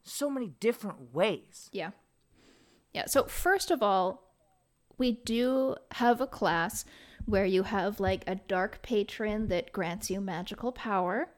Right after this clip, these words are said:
Speaker 2: We just call it the witch instead of the warlock.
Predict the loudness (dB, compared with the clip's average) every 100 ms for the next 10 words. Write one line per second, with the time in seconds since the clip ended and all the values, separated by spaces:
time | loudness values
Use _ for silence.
0 | _ _ _ _ _ -4 -2 -2 -4 -2
1 | 0 0 -2 0 0 2 2 2 -2 -2
2 | 0 0 0 -2 -2 -4 2 2 2 -2
3 | -2 -4 -2 -2 -6 -14